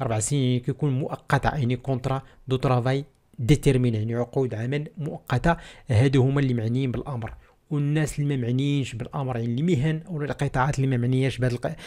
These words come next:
بهذا التجميد هذا اللي هما، آه، القطاع ديال الصحه، عند-، يعني عندك عقود عمل ديال الصحه وعقود عمل ديال التعليم وعقود عمل ديال، آه، البناء وعقود عمل ديال الزراعه والمصانع ديال التغذيه،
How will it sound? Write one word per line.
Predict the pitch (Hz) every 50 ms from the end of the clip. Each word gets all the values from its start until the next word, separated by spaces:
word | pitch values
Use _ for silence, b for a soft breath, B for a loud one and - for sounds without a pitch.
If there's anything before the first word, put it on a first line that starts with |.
| B B B B -
بهذا | 127 123
التجميد | - - - 113 120 131 127 123 120
هذا | 123 127 131 143
اللي | 139 131 127
هما، | 123 120 123 123 127 131 127 B B B B B - 135
آه، | 127 123 123 123 127
القطاع | 147 135 - - 143 139 123
ديال | 123 123 131
الصحه، | - - - - 120 - - 143 156 - 254
عند-، | 175 127 123 123
يعني | 151 190 196 147 131 139 131
عندك | 113 127 120 - -
عقود | 107 113 117 - 139 131 120
عمل | 113 120 127 131 120 117 104 B B B B B B B
ديال | 147 147 123 131 139
الصحه | - - - 127 - - - 143 143 147
وعقود | 135 117 123 127 123 139 131 120
عمل | 113 123 127 127 120
ديال | 131 123
التعليم | - - - 110 113 120 135 147 156 156 139 117
وعقود | 113 113 - - 139 123
عمل | 120 123 131 135 131
ديال، | 123 131 127 123 127 160 170
آه، | 156 139 131 131 127 123
البناء | 143 151 120 107 127 127 131 147 147 151 156 B B B B B B -
وعقود | 143 127 131 143 135 - - 151 135 127
عمل | 123 131 139 135 131
ديال | 123 135 123
الزراعه | 113 107 110 107 101 101 110 131 139 131 127 123 123 120 127 139 147 151 147 143 147 147
والمصانع | 147 139 135 135 131 123 127 131 127 123 - 135 131 135 135 131 120 -
ديال | 180 147 123 131 - -
التغذيه، | 185 - - 123 113 110 110 123 143 156